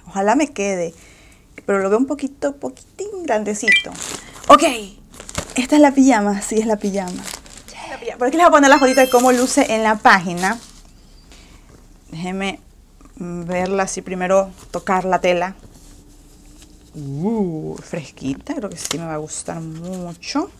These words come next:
Ay, está linda. Miren, este es el shortcito. Está bien bonito.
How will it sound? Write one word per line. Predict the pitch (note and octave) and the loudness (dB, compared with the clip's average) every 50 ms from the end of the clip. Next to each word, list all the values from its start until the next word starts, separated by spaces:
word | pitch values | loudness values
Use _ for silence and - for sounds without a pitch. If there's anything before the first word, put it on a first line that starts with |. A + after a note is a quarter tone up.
| - - - - - - - A3+ | -20 -20 -20 -20 -20 -20 -14 -10
Ay, | C4 C#4+ D4+ D#4 D4+ D4 C#4 C4 C4 B3+ - - _ - - - - - - - - - - - - - | -8 -8 -6 -6 -8 -10 -12 -14 -18 -20 -20 -20 _ -20 -20 -20 -20 -20 -20 -20 -20 -20 -20 -20 -20 -20
está | - - - - - - - | -20 -20 -20 -20 -20 -20 -20
linda. | - - - - G3+ G3 G3 - - - - - - | -20 -20 -20 -20 -20 -20 -20 -14 -2 0 0 0 0
Miren, | F#3 F3+ F3 F3 | -2 -8 -12 -12
este | E3+ - | -12 -10
es | G3+ G3+ | -10 -10
el | G#3+ | -10
shortcito. | G#3 - F#3+ G3+ - - B3+ C4+ C4+ - D4 D#4 F#4 - _ _ _ _ _ _ _ _ _ | -10 -10 -12 -12 -8 -8 -8 -8 -6 -6 -6 -6 -6 -10 _ _ _ _ _ _ _ _ _
Está | - - - - - G#3+ A3 - - - | -20 -20 -18 -12 -10 -10 -10 -10 -12 -14
bien | G#3+ G#3+ G#3+ A#3 A3+ A3+ B3 B3 B3 C4 C#4 C4+ | -12 -12 -8 -6 0 2 4 4 6 6 8 8
bonito. | B3+ A3+ G#3+ G#3 G#3 G3+ F#3+ F3+ - - B3+ D#4+ - | 8 6 4 4 4 2 0 -2 -2 0 0 0 0